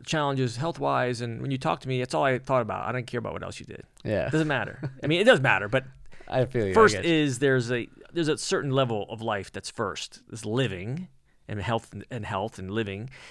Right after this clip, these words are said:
Speaker 1: and everything else is secondary. You know?
Speaker 2: That's so important, though,
Speaker 1: Yeah.
Speaker 2: 'cause we, we get so intense and so passionate about what we're doing, it be-, consumes our life. Like, and I've had this conversation multiple times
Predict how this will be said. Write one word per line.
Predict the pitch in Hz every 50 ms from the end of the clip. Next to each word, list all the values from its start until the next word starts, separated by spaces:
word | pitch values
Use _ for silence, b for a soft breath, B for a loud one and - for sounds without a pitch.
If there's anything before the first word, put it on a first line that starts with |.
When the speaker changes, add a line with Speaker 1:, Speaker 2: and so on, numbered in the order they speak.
| B B B
Speaker 1:
and | - 190
everything | 196 190 175 170
else | 156 143 131 135
is | 110
secondary. | - - - - 85 71 - - - - - 135 - _ _ _ _ _ _ _ _ _ -
You | - 127
know? | 110 104 113 - B B B B
Speaker 2:
That's | - 135 135
so | - - 175 180 180
important, | 160 127 131 131 127 110 107 107 98
though, | 90 85 92 92 - - - -
Speaker 1:
Yeah. | 127 110
Speaker 2:
'cause | - 127
we, | 127 143 139 135
we | 135 147
get | 135 135 156 156 - -
so | - - - 160 143 147 156
intense | 151 139 131 - 127 127 131 127 131
and | 120 110
so | - 127 127
passionate | 127 - 120 110 110 110 - - 120 110
about | 104 107 107 90
what | 98 104
we're | 104
doing, | 95 110 107 107 107 101
it | 98 -
be-, | 98 98
consumes | - - - 107 - - 117 113 104 95
our | 101
life. | 98 104 107 104 98 -
Like, | 95 95 - - B B B B B B B
and | B 127
I've | 135 135
had | 135 147 156
this | 156 139
conversation | - 143 135 127 127 135 131 135 143 139 131 - - - -
multiple | - 113 113 123 127 120 117
times | - - 117 117 117 113 107